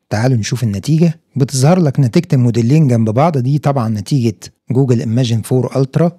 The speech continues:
طبعًا حاجة جميلة جدًا، وده طبعًا من أفضل الموديلات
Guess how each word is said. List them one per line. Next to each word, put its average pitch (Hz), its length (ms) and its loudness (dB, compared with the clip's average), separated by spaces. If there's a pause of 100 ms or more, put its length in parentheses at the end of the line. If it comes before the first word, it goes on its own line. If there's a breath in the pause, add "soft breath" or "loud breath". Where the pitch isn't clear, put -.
(140)
طبعًا 123 300 -4
حاجة 123 280 -4
جميلة 117 380 -2
جدًا، 143 460 0 (280)
وده 120 140 -2
طبعًا 113 380 -2 (240)
من 127 160 -2
أفضل 131 320 -2
الموديلات 117 680 -2